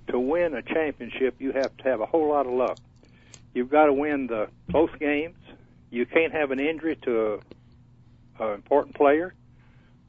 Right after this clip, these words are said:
Uh, and at the end of the game, the timeouts have to come just right. It takes a whole lot of luck. And, uh, I hope they can, but I wouldn't, I wouldn't bet against anybody.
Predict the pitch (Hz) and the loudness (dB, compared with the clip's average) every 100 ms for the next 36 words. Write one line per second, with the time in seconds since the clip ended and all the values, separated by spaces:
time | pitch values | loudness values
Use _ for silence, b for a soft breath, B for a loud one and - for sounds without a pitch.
0 | - 131 123 117 104 - - _ - 127 | -6 -2 0 0 -2 -6 -12 _ -8 -2
1 | 135 139 151 131 143 151 175 143 135 165 | 0 0 0 0 0 0 0 -2 0 2
2 | 180 180 147 120 151 165 165 160 135 165 | 2 -2 -8 -8 -4 -2 -2 -6 -4 -4
3 | 156 - 165 160 156 156 170 165 147 - | -6 -8 -10 -8 -8 -6 -4 -2 -2 2
4 | 196 - 117 - 247 214 208 160 175 175 | 2 2 -2 2 2 2 0 0 0 -2
5 | - - _ _ _ _ _ _ _ _ | -4 -14 _ _ _ _ _ _ _ _
6 | _ - 147 143 139 135 127 120 113 107 | _ -12 -6 -4 -2 0 2 2 0 -2
7 | - - - _ - - 127 123 151 190 | -6 -20 -20 _ -20 -8 -2 2 4 4
8 | - 147 - 160 185 220 - - - 127 | 2 -2 -2 -2 -2 -6 -12 -18 -6 -6
9 | - _ _ _ _ _ - _ _ - | -6 _ _ _ _ _ -20 _ _ -2
10 | 147 170 175 143 - _ - 175 196 156 | 2 4 2 0 -16 _ -6 -2 -2 -2
11 | 165 151 147 143 - 143 - 98 85 | -4 -4 -6 -10 -10 -10 -8 -8 -10